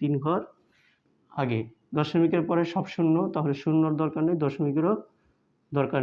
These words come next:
নেই। তাহলে আমরা পেলাম বিয়াল্লিশ হাজার একশো পঁচানব্বই। আর এক হাজার দিয়ে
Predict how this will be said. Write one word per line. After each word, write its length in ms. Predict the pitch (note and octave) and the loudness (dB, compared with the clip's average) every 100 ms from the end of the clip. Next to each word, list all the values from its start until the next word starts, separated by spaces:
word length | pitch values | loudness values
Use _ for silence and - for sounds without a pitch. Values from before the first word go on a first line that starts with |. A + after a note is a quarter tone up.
| A#2+ | 0
নেই। 120 | A2 | -2
তাহলে 220 | C#3 C#3 D3 | 0 0 2
আমরা 120 | D3+ D3+ | 2 2
পেলাম 240 | D#3 D3+ C#3+ | 0 2 2
বিয়াল্লিশ 320 | C#3 C#3+ C#3+ - | 4 2 0 -2
হাজার 200 | D3 C#3+ | -2 0
একশো 320 | C#3 C#3 F#3 A3 - _ _ _ _ _ - | 0 -2 0 0 -2 _ _ _ _ _ -4
পঁচানব্বই। 520 | D3 D3 B2+ A#2 A#2 - | 0 2 0 0 -4 0
আর 160 | C3 C3 | -2 0
এক 120 | D3+ D3 | -2 -2
হাজার 200 | D3+ D#3+ | -2 2
দিয়ে 140 | E3+ | 4